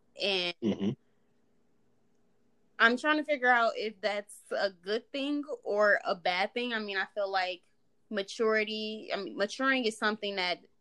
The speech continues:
Speaker 1: does, well, mm, I don't wanna say, I was gonna say maturity comes with age, but, you know, there's some people that age and do not mature, so.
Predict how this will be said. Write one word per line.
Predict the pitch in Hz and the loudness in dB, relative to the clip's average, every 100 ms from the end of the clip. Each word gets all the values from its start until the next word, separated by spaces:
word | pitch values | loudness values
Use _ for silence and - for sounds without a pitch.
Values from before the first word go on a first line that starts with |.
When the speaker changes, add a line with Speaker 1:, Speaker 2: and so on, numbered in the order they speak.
| _ _ | _ _
Speaker 1:
does, | - 185 185 180 185 - | 0 2 0 -2 -6 -10
well, | 180 156 160 - | -4 -4 -4 -12
mm, | - 151 147 147 _ _ - | -12 -10 -10 -12 _ _ -12
I | 143 | -8
don't | 147 160 | -6 -4
wanna | 175 | -6
say, | 170 160 | 0 2
I | |
was | 180 | 2
gonna | 175 | 0
say | 175 175 | -4 -4
maturity | 170 - 185 175 | -2 0 0 0
comes | 170 175 165 | -2 -2 -2
with | 160 156 | -4 -2
age, | 156 151 - | -2 -2 -4
but, | 160 196 | -4 0
you | 311 | 4
know, | 320 330 | 4 6
there's | 214 254 | 4 4
some | 226 254 | 2 0
people | 254 254 262 | -2 -4 0
that | 226 247 | 2 2
age | 190 220 240 | 2 -2 -2
and | 226 | -4
do | 226 | 0
not | 247 240 | 0 0
mature, | 269 - 269 185 | -4 0 0 0
so. | - 190 202 | -2 -2 -2